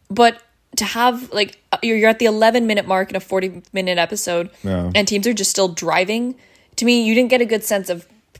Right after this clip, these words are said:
Speaker 1: personality or
Speaker 2: Mm.
Speaker 1: character. You weren't able to kinda latch on to any of the teams. It was interesting choice.
Speaker 2: Yeah, 'cause I guess they're still kind of just giving their generic intros at this point. There's not really anything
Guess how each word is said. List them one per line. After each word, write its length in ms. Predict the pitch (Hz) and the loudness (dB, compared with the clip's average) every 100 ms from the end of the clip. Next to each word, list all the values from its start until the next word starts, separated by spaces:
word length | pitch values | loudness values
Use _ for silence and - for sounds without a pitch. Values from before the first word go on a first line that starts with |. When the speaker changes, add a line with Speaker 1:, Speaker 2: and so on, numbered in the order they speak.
| - | -12
Speaker 1:
personality 800 | - 214 190 226 233 220 220 | -4 -4 0 2 2 2 2
or 80 | 185 | 2
Speaker 2:
Mm. 80 | 196 | 2
Speaker 1:
character. 580 | 190 208 208 208 208 202 | 2 2 2 0 0 0
You 200 | 190 202 | -2 -2
weren't 200 | 226 220 | 0 0
able 220 | 196 196 196 | -2 -2 -2
to 60 | |
kinda 220 | 196 185 | -2 -2
latch 360 | 175 180 185 - | -2 0 -2 -2
on 180 | 196 196 | -4 -4
to 100 | 196 | -6
any 140 | 202 | -4
of 40 | 190 | -4
the 40 | |
teams. 500 | 190 196 185 185 190 - - | -6 -8 -8 -10 -12 -12 -6
It 80 | |
was 360 | 202 208 202 - - | -2 -2 -4 -10 -2
interesting 460 | 247 240 - 220 | -2 -2 -6 -6
choice. 560 | 214 - 180 - - - | -6 -8 -8 -8 -12 -6
Speaker 2:
Yeah, 260 | 110 113 104 | 2 4 4
'cause 160 | 107 151 | 2 2
I 20 | |
guess 180 | 151 156 | 4 2
they're 140 | 170 | 2
still 260 | 147 151 143 | 2 2 2
kind 220 | 151 143 | 4 2
of 80 | 131 | 4
just 180 | 131 - | 0 0
giving 280 | 120 117 | 0 2
their 120 | 113 110 | 2 0
generic 480 | - 101 98 98 - | 0 -2 0 -2 -4
intros 640 | 104 101 101 92 92 90 | -6 -4 -2 0 0 -2
at 140 | 95 | -4
this 140 | 92 92 | -4 -12
point. 300 | - 95 87 | -8 -6 -4
There's 180 | 101 101 | -4 -2
not 200 | 95 92 | -4 -2
really 260 | 95 92 | -2 0
anything 640 | 92 95 92 98 95 95 | -2 -4 -4 -2 -2 -4